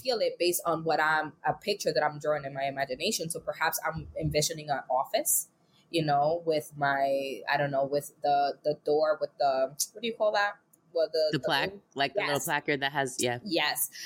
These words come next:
Speaker 1: I would envision that. I would describe that picture so perfectly that there's no way <laughs> that I'm not going to feel like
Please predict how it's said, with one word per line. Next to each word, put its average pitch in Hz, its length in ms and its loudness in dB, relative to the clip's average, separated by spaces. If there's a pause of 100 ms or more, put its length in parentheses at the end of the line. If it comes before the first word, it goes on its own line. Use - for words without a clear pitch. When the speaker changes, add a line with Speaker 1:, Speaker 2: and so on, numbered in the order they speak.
(160)
Speaker 1:
I 175 120 2
would 175 160 2
envision 160 420 0
that. 151 460 0 (100)
I 208 100 2
would 277 200 0
describe 165 540 0
that 180 200 0
picture 160 320 -2
so - 160 0
perfectly 220 800 -4 (320)
that 160 280 2
there's 170 280 2
no 165 240 2
way 160 580 0
<laughs> - 80 -20
that 160 100 2
I'm 165 120 0
not 151 120 -2
going 151 140 0
to - 100 -4
feel 139 380 -2
like 120 260 -6